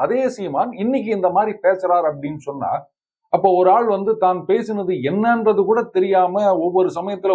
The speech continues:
ஒவ்வொன்னு பேசிட்டு இருக்காருன்னா அப்புறம் அவரை என்னன்னு சொல்லுவீங்க? இங்க பாருங்க, ஐ டி இடம் சிக்கிய ஹவாலா புரோக்கர். சென்னை விமான நிலையத்தில் வருமான வரித்துறை அதிகாரிகளிடம் சிக்கிய ஹவாலா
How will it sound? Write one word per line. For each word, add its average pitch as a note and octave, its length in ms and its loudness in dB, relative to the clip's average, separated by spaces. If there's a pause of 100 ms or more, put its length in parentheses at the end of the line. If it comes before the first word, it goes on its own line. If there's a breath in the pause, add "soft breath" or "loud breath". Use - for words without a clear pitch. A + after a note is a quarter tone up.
ஒவ்வொன்னு F3 320 -2
பேசிட்டு E3+ 320 -2
இருக்காருன்னா D3 400 0
அப்புறம் F3 220 0
அவரை D3 220 0
என்னன்னு G3 320 -8
சொல்லுவீங்க? A#2 360 -10 (760)
இங்க E3+ 200 6
பாருங்க, C3 240 0 (320)
ஐ F3+ 40 4 (100)
டி F3+ 160 8
இடம் D3 200 4
சிக்கிய C#3+ 320 4
ஹவாலா D3+ 360 4
புரோக்கர். B2 420 -8
சென்னை D#3+ 300 -6
விமான D3+ 340 -2
நிலையத்தில் C3 420 -2
வருமான E3+ 380 2
வரித்துறை C#3 440 -2
அதிகாரிகளிடம் B2+ 580 -2
சிக்கிய D#3 300 -6
ஹவாலா C#3+ 340 2